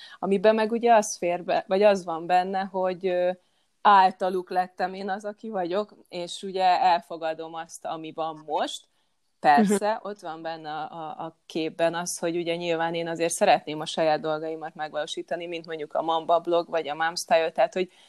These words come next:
Speaker 1: mindig vannak ilyen, ilyen önkifejezésre szükség, mindig van szükségem önkifejezésre, nyilván ilyen formában is, de én például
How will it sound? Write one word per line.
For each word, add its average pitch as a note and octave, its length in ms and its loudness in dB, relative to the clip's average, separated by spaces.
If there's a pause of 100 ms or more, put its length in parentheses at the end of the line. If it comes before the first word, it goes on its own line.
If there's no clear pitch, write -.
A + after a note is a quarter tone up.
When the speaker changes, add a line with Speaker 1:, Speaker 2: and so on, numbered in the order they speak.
(140)
Speaker 1:
mindig G3 300 6
vannak F3+ 420 4
ilyen, F3 400 0
ilyen E3+ 540 -6 (240)
önkifejezésre F3 1600 4
szükség, F#3 640 -6
mindig F#3+ 260 -2
van F3 240 -4
szükségem E3 600 -8
önkifejezésre, F3 1040 -2
nyilván E3 440 0
ilyen D3+ 200 -2
formában E3 640 -2
is, G3+ 220 -4 (480)
de F3 560 6
én A3 260 6
például F3+ 380 6